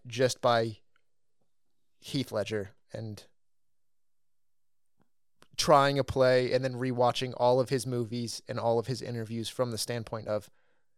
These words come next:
now I'm watching to not just learn how to be a person from you,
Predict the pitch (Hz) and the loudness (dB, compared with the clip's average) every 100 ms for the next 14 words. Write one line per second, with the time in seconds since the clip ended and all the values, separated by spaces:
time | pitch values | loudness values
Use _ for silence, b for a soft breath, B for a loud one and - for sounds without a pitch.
0 | _ _ _ - 135 135 131 127 123 - | _ _ _ -4 0 4 4 4 4 4
1 | 131 117 - 139 117 - _ 127 131 135 | -4 -6 -2 -2 -2 -6 _ 0 0 0
2 | 131 127 120 117 113 - - 139 - 117 | -2 -2 -4 -4 -6 -4 -2 -2 -2 -6
3 | 120 113 107 104 | -6 -6 -6 -10